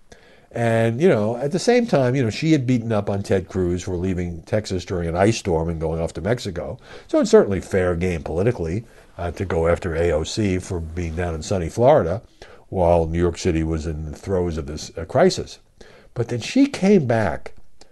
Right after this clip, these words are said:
uh, with a couple of tweets in which she said, uh, "I guess all these conservatives are criticizing me because they're sexually frustrated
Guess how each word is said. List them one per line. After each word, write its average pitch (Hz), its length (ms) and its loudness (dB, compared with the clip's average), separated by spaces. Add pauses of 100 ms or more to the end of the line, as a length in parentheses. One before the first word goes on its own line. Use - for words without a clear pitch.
(400)
uh, 87 400 2
with 90 160 -2
a 90 40 -2
couple 139 340 2
of 127 60 -4
tweets 117 340 0
in 92 120 -4
which 95 120 -6
she 101 200 -6
said, 98 680 -2 (400)
uh, 101 400 0
"I 110 100 -2
guess 165 300 2
all 151 140 8
these 139 140 4
conservatives 120 540 0
are 95 80 -4
criticizing 107 580 0
me 101 140 0
because 92 400 -4
they're 87 160 -6
sexually 120 800 -2
frustrated 123 920 -2